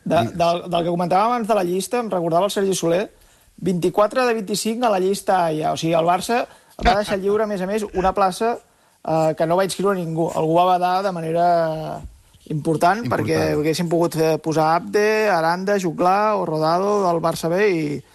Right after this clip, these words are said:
Speaker 1: i els van deixar, van deixar una plaça lliure, a més a més.
Speaker 2: Com, com veieu el partit? Eh, tenim, eh, un minut i mig per debatre, o sigui, ne-, que anem, anem ràpid. Eh, el, el partit de dimarts segurament és el partit més important del que va de temporada, perquè el Barça, si el guanya, és a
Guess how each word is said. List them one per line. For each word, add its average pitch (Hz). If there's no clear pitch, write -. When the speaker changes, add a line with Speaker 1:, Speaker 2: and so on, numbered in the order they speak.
Speaker 1:
i -
els 143
van 151
deixar, 156
van 160
deixar 170
una 170
plaça 165
lliure, 139
a 139
més 131
a 143
més. -
Speaker 2:
Com, 196
com 208
veieu 160
el 135
partit? 135
Eh, 139
tenim, 170
eh, 156
un 185
minut 196
i 165
mig 135
per 131
debatre, 120
o 120
sigui, 127
ne-, 139
que 143
anem, 147
anem 143
ràpid. 107
Eh, 127
el, 135
el -
partit 143
de 202
dimarts 151
segurament 160
és 165
el 151
partit 127
més 131
important 123
del 139
que 113
va 107
de 104
temporada, 110
perquè 110
el 110
Barça, 131
si 147
el 123
guanya, 143
és 135
a 127